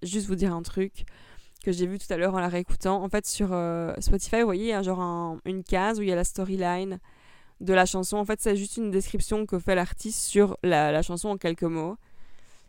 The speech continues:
Et elle a écrit : « L'amour est le sentiment qui fait le plus peur au monde. » Et je suis d'accord avec toi, Billie Eilish. C'est totalement vrai et j'aime encore plus ta chanson. Donc voilà, Billie Eilish, ensuite Ariana Grande, Dua Lipa.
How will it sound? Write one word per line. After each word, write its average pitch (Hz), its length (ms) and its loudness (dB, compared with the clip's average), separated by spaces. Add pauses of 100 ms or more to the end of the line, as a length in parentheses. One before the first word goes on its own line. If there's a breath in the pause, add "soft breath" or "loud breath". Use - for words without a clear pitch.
(120)
Et 202 80 2
elle 208 140 6
a 190 80 6
écrit : « 208 480 2 (500)
L'amour 202 640 4 (180)
est 185 340 0 (180)
le 165 300 -6
sentiment 180 520 -8
qui - 100 -12
fait 180 120 0
le 175 40 -2
plus - 240 -4
peur 185 200 4
au 170 40 -2
monde. » 165 440 -10
Et 240 160 -2
je 226 60 -4
suis 214 160 -6
d'accord 196 240 -2
avec 185 140 -6
toi, 190 120 -4
Billie 185 180 -4
Eilish. 185 380 -6
C'est - 240 -6
totalement 196 400 -2
vrai 208 220 0
et 226 40 2
j'aime 180 140 0
encore - 220 0
plus - 140 0
ta - 120 -4
chanson. - 420 -10 (800 loud breath)
Donc 262 180 4
voilà, 185 260 8
Billie 220 200 6
Eilish, 208 380 6
ensuite - 320 -6
Ariana 190 380 6
Grande, 196 280 2
Dua 220 960 4
Lipa. 220 840 6